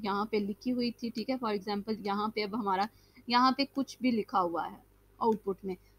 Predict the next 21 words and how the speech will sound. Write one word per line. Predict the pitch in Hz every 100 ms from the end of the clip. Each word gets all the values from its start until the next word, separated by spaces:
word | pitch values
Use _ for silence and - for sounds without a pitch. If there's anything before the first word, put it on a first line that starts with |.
| -
कर्सर | 294 294 302
हमारा | 294 226 208
यहाँ | 214 190 190 196
पे | 196
है | -
और | - 247
उसके | - - - 320
बाद | 247 202 202 214
हमारी, | 247 220 190 190 220 214
हम | 233 233 247
क्या | - 226 226 226 - -
यूज़ | 226 226 -
करते | 220 226
हैं, | 233 214
बैकस्लैश | 190 202 - 220 247 - -
एन | 247 262
यूज़ | 214 208
करते | - 190 -
हैं। | 220 220 233 _ - -
तो | 220
बैकस्लैश | 220 214 - 247 240 247